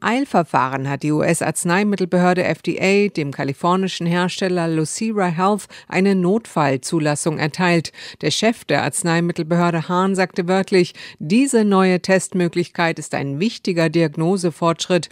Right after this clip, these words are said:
um die Pandemie zu bekämpfen und die öffentliche Last der Krankheitsübertragung zu reduzieren.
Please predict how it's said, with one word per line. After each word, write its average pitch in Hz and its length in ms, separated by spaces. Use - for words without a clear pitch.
um 196 180
die 190 120
Pandemie 190 480
zu 233 160
bekämpfen 202 720
und 196 260
die 196 220
öffentliche 208 460
Last 160 340
der 156 120
Krankheitsübertragung 147 1200
zu - 140
reduzieren. 143 880